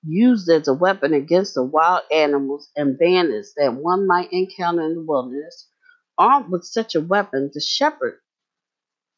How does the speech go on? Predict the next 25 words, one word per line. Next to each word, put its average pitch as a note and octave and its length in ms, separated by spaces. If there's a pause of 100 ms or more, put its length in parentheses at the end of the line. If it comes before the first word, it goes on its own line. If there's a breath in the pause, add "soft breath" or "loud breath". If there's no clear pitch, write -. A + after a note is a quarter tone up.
could D#3+ 180
move G#3 420
with F#3+ 200
confidence, D#3 760 (420 soft breath)
even A#3 440
though F#3+ 200
the E3 120
wilderness F3+ 760
landscape. F3+ 640 (560)
The D#3+ 80
shepherd's A3 560
staff G3 420
is D3+ 140
a C#3+ 80
long F#3+ 480 (100)
pole E3+ 380
used G3+ 320
to E3 80 (100)
keep F3 260
balance F3 440
by D3+ 220
negotiating D#3 960 (340)
the E3+ 100
difficult G#3 520
terrain E3+ 600